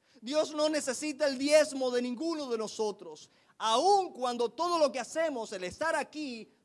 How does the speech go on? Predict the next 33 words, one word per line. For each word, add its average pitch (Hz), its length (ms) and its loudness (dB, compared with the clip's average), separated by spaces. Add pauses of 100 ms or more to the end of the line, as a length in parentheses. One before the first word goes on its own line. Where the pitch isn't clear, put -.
todas 269 340 4
esas 240 280 -4
luces, 254 500 -6
el 214 100 -4
aire 302 220 2
acondicionado 247 680 -4
que 233 100 -8
disfrutamos, 208 720 -4 (180)
ese 320 380 2
lugar, 226 580 0 (280)
todo 370 360 8
lo 302 140 4
que 254 100 -6
tenemos, 226 600 -6
hay 254 140 -2
que 269 140 -4
pagarlo. 294 640 0 (1900)
Estamos 262 440 -8
en 156 120 -6
este 139 160 -14
mundo. - 260 -20 (1200)
Pero 254 200 0
aun 392 280 2
cuando 311 260 2
hay 311 80 4
que 294 120 0
pagarlo, 233 560 0
¿sabe 226 300 -4
qué? 247 180 -2
No 226 320 0
depende 196 640 -6
de 151 140 -10
ti. 156 520 -16